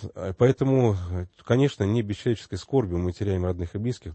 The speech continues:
И опять же, вот это слово «теряем». Да не теряем, а приобретаем. И поэтому вся наша, так сказать, э, видимая жизнь, она должна растворяться, э, ве-, верой в невидимое. Никто не благ, как только один Бог. И надо верить о том, что, так сказать, смерть —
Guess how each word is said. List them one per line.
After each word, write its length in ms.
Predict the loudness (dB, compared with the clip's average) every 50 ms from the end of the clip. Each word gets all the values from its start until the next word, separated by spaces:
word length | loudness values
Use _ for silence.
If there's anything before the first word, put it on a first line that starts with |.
| -12 -4
И 100 | 0 0
опять 240 | 0 2 2 0 2
же, 60 | 0
вот 120 | -2 -2 -2
это 160 | -6 -6 -8
слово 280 | -6 -4 -4 -4 -4 -4
«теряем». 420 | -2 0 2 2 2 0 0 0
Да 100 | 0 -2
не 80 | -2 0
теряем, 300 | 0 2 2 2 2 2
а 60 | 0
приобретаем. 720 | 0 -2 -4 -2 -2 -4 -6 -4 -4 -4 -4 -6 -8 -12 -18 -20 -20 -20 -20 _ -2
И 80 | 0
поэтому 340 | 0 0 0 2 2 2 2
вся 300 | 0 0 0 0 2 2
наша, 280 | 4 2 2 0 -4 -10
так 140 | -14 -14
сказать, 280 | -10 _ -10 -10 -10 -8 -6
э, 320 | -4 -4 -2 -2 -2 -2
видимая 520 | 0 0 0 2 2 2 2 4 4 2 4
жизнь, 260 | 2 2 0 0 -2
она 200 | -2 -2 -2 0
должна 360 | 0 0 0 0 2 0 0
растворяться, 640 | 0 -2 -4 -6 -6 -4 -4 -4 -4 -6 -10 -18 -20 _ -20 -20 -20 -20 -20 -20 -20 _ -2
э, 260 | 0 0 2 2 4
ве-, 300 | 4 6 4 4 4 2
верой 540 | 0 0 2 2 2 2 2 0 -2 -4 -8 _
в 240 | -6 -6 -2 0 0
невидимое. 1000 | 2 2 2 2 2 0 -2 -4 -4 -4 -2 -2 -2 -2 -2 -2 -2 -2 -2 0
Никто 300 | 0 0 -2 -2 -2 -2
не 160 | 0 0 -2
благ, 340 | -2 0 0 2 0 0 -4 _
как 200 | -8 -10 -10 -4
только 380 | _ -2 -2 -2 -4 -12 -18 -14 -10
один 460 | -8 -8 -6 -4 -4 -4 -4 -4 -6
Бог. 360 | -6 -6 -6 -6 -6 -10 _ _ -20 -20 -20 -20 -16 _
И 60 | 2 4
надо 240 | 4 4 4 4
верить 280 | 2 4 2 2 2 -2
о 80 | -4 -4
том, 220 | -2 -2 -2 -2
что, 160 | -4 -8 -12
так 160 | -12 -12 -16
сказать, 200 | -12 _ -14 -14 -8
смерть — 560 | -4 0 2 4 6 4 4 2 0 -6